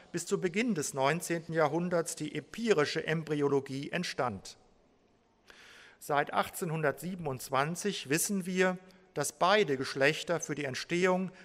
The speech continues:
eines neuen Lebewesens Keimzellen beisteuern. Etwa fünfzig Jahre später, achtzehnhundertsechsundsiebzig, entsteht der Ursprungsmoment der Zeugung fest.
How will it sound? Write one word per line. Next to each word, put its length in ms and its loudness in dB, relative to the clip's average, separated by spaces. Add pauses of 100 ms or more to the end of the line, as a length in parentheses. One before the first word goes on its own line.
(160)
eines 300 -2
neuen 360 2
Lebewesens 960 -2
Keimzellen 640 0
beisteuern. 680 -2 (1400)
Etwa 300 2
fünfzig 580 -4
Jahre 260 0
später, 640 2
achtzehnhundertsechsundsiebzig, 1600 -4 (400)
entsteht 420 0
der 160 0
Ursprungsmoment 1080 -2
der 120 2
Zeugung 480 -2
fest. 540 -4